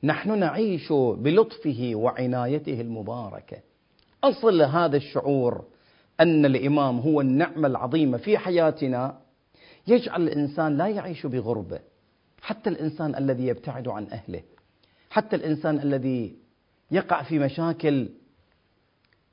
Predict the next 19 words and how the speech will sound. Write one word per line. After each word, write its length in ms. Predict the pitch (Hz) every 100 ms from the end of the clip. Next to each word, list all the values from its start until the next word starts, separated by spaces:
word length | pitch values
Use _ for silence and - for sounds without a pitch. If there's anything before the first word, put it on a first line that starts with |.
| -
اجتماعية، 640 | - 208 196 175 208 190
حياتية، 720 | 160 170 151 143 143 180 165 156
مادية، 720 | 139 127 151 170 156 139 - _ _ _ _
كل 120 | - 226
إنسان 500 | - 165 - 165 147
له 200 | 143 131
التزاماته 600 | 123 127 120 123 135 135
الخاصة 560 | 98 143 135 - - - _ _ _ _ _ _ _
والمشاكل 580 | 165 196 202 254 254 202
التي 540 | 175 165 156 139 113 -
يشعر 400 | 190 208 - 175
بها، 480 | 139 135 120 110 - _ _ _ _ _ _ _ _ -
رغم 480 | 208 202 185 139 107 - _ _ _ _ -
أنني 320 | 214 196 170
قد 240 | 156 160 -
أشعر 380 | 185 147 156 143
أنني 340 | 143 151 147
إنسان 280 | 131 135 143
مظلوم، 640 | 123 107 120 127 110 101